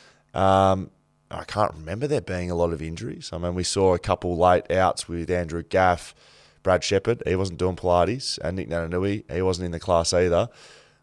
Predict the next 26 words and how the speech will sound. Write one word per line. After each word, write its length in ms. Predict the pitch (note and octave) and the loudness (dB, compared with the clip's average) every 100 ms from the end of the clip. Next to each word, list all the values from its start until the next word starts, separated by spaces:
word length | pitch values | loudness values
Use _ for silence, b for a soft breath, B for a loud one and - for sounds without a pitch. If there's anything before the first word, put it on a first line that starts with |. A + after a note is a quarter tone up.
| b _ _ _ _ - | b _ _ _ _ 2
I 220 | A#2 C#3 | 8 8
think 180 | D#3+ A2+ | 6 0
there's 160 | F#2 | -2
something 260 | - D#2 D2 | 0 -4 -4
in 100 | E2+ | -4
it 80 | A#2+ | -4
from 180 | - F#2 | -4 -4
Lisa. 360 | D#2+ E2+ - | -2 -2 -4
Maybe, 340 | A#2+ A2+ B2+ B2 | 2 4 4 2
maybe 320 | A#2+ B2 A#2 | 2 2 2
get 180 | A#2+ B2+ | 2 2
a 60 | |
bit 140 | G2+ C3 | 2 2
of 100 | A#2+ | 0
strength 380 | - B2+ B2 A#2+ | 0 2 0 -2
and 100 | A2 | -8
conditioning 440 | A#2+ A#2+ - A#2+ | -6 -4 -4 -4
into 120 | B2 | -4
the 60 | A#2 | -2
boys 320 | A#2 B2+ A2+ | 4 6 8
outside 320 | B2+ - C3+ | 6 6 4
of 80 | B2+ | 4
the 40 | |
footy 220 | A#2+ C3+ C3 | 2 -4 -4
club 320 | - A#2+ C3 | 4 6 6
and, 240 | C3 C3 | 4 0